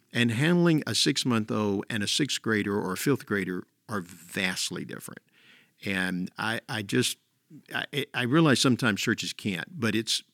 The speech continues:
pretty, I wouldn't forego a good children's minister just because, well, you gotta do preschool as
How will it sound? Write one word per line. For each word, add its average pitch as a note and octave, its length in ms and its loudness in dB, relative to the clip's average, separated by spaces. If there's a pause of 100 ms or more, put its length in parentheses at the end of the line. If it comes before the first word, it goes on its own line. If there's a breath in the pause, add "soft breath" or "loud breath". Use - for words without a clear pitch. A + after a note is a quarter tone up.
(140)
pretty, E3 440 0 (480 loud breath)
I A#2 80 4
wouldn't D3+ 580 6
forego C3 540 4
a A2 60 4
good G#2 200 2
children's G#2+ 460 2
minister F#2 720 -2 (580 soft breath)
just A#2+ 400 2
because, G2+ 760 0 (200)
well, G#2+ 240 0
you G2 140 0
gotta G2 180 2
do F#2+ 140 0
preschool F2+ 540 -4 (280)
as A2 200 -8